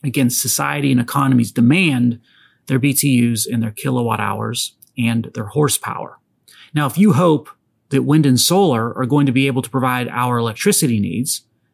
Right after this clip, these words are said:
and you hope that electric vehicles, they're going to be able to provide an economy's way of transporting people and products to and from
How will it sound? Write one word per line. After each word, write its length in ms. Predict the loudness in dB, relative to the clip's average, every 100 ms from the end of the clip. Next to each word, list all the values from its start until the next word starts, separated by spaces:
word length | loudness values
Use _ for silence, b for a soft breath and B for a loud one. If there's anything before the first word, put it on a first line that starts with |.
| _
and 180 | -2 0
you 80 | 2
hope 280 | 2 0 -2
that 280 | -2 0
electric 340 | -2 -2 -6 -2
vehicles, 760 | 2 2 0 -4 -4 -6 -8 _ _ _ _ -6
they're 320 | 0 2 2
going 240 | 2 2
to 60 | 4
be 140 | 0
able 160 | -2 -4
to 80 | -6
provide 520 | -4 -2 -2 -4 -4
an 120 | -4
economy's 500 | -4 -2 -2 -2 -2
way 180 | -2 -2
of 80 | -6
transporting 580 | -4 -4 -4 -6 -6 -6
people 260 | -6 -6
and 100 | -8
products 400 | -4 -4 -4 -8 -6
to 160 | -6
and 100 | -6
from 480 | -2 0 2 0